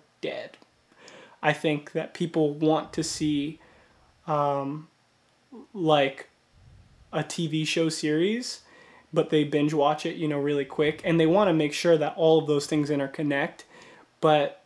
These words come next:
they like them short and sweet and to the point, and, like, they like to follow the progress of something, um, versus just getting it dropped.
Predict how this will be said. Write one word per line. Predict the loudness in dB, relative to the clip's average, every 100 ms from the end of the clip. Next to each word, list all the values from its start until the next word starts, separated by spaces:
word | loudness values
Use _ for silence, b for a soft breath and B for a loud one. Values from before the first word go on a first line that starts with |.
| _
they | -12 -4 4 4 4
like | 4 4 2 -2 -12
them | -4 -2 -2
short | -4 2 2 2
and | -2
sweet | -8 -6 -4 -4 -8 -10
and | -6 -4 -6 -8 -10
to | -14 -6
the | -4
point, | -4 -4 -2 -2 -4 -10 _
and, | -4 -2 -2 -6 -10 b b b b b -6
like, | 2 2 2
they | 4
like | 6 4 2
to | -2
follow | 4 4 4
the | 0
progress | -2 2 2 0 -6 -10
of | -12
something, | -14 -14 -18 -20 -20 b b b b b -2
um, | 0 0 -2 -6 -10 -16 _ _
versus | 0 0 2 -4 -6
just | -8 -2
getting | 0 0 -2
it | -4
dropped. | 0 0 -2